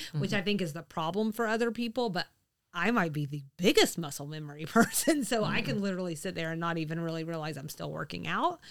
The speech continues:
Speaker 1: Um,
Speaker 2: So you're not making the mind-muscle connection.
Speaker 1: Oh, I do.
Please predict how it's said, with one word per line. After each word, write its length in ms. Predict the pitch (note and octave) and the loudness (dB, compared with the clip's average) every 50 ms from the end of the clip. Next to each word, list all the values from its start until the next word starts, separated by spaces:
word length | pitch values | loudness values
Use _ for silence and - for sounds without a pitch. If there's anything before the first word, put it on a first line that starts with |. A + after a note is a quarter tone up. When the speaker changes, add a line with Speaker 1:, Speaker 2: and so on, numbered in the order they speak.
| - - - - - - _ _ - | -20 -20 -20 -20 -20 -20 _ _ 0
Speaker 1:
Um, 480 | G#3 G#3+ G#3+ G#3+ G#3 G3 G3 F#3 F3+ F3 - _ _ _ _ _ _ _ _ | 4 4 6 6 4 2 0 -2 -4 -8 -14 _ _ _ _ _ _ _ _
Speaker 2:
So 120 | - - F#3 | -8 -2 0
you're 100 | F#3 F#3 | 2 4
not 160 | F#3 F#3 - | 4 4 4
making 280 | G3+ F3+ F3+ - F#3 F3+ | 2 0 0 2 0 2
the 80 | F3 | 4
mind-muscle 540 | F3 E3+ E3+ F3 E3+ E3+ E3+ E3+ - - E3+ | 4 4 4 4 4 2 2 0 0 -2 -4
connection. 580 | - - E3+ F3+ G#3 - - - D#3 D3+ D#3+ - - _ _ _ _ _ - - - - - _ _ | -2 0 0 0 0 -2 -4 -6 -4 -4 -4 -6 -10 _ _ _ _ _ -20 -20 -20 -20 -20 _ _
Speaker 1:
Oh, 460 | - C4 C4+ C4 A#3+ A3 G#3 G3+ G3+ - | 4 6 6 6 6 4 4 2 2 0
I 160 | G3 G#3+ A#3+ | 2 2 4
do. 520 | G3+ D#3 G3 G#3 G3+ F3 D#3+ C#3+ - - | 2 4 2 2 2 2 0 -4 -10 -12